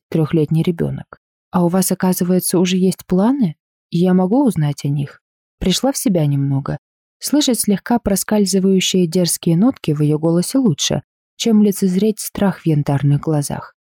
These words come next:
"Я хочу участвовать в жизни Алисы". Услышав мои слова, Настя сильно нахмурилась и поджала губы.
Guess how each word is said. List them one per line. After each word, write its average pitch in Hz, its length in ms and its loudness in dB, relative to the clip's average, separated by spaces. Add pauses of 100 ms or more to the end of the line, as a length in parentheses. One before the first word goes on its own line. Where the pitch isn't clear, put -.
(260)
"Я 170 160 0
хочу 160 300 -2
участвовать 220 680 -2
в 170 80 -6
жизни 156 380 0
Алисы". 143 540 -4 (500)
Услышав 226 440 0
мои 190 160 4
слова, 208 440 0 (220)
Настя 190 400 0
сильно 185 280 2
нахмурилась 180 600 2
и 170 40 -2
поджала 156 380 -2
губы. - 360 -4